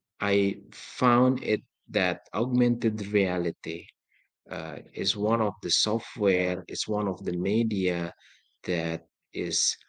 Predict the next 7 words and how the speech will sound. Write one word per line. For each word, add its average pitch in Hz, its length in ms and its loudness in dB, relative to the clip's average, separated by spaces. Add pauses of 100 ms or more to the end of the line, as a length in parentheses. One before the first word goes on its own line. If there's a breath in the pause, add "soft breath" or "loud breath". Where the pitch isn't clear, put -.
(160)
simply 104 1200 2
used 107 500 2
by 82 200 -2
the 87 100 -8
children, 95 640 -2
and 87 240 -8
it's - 420 -4